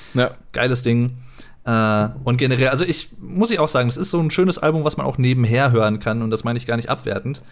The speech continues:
Speaker 2: sondern
Speaker 1: Nee, überhaupt nicht.
Speaker 2: ähm, das schmiegt sich so ein bisschen an das Ohr heran.
Speaker 1: Genau.
Speaker 2: So. Äh, dann habe ich noch ein Album, womit ihr beide wahrscheinlich überhaupt nicht rechnen würde bei mir.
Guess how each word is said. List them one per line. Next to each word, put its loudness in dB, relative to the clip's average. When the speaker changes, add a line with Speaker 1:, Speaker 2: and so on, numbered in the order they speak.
Speaker 2:
sondern -4
Speaker 1:
Nee, 2
überhaupt 4
nicht. -6
Speaker 2:
ähm, 2
das 0
schmiegt 0
sich 0
so 4
ein 4
bisschen 2
an 2
das 0
Ohr 2
heran. -4
Speaker 1:
Genau. 4
Speaker 2:
So. 0
Äh, 2
dann 2
habe 2
ich 0
noch -2
ein -2
Album, 0
womit -4
ihr -6
beide 0
wahrscheinlich -4
überhaupt 0
nicht -2
rechnen -4
würde -2
bei 0
mir. -2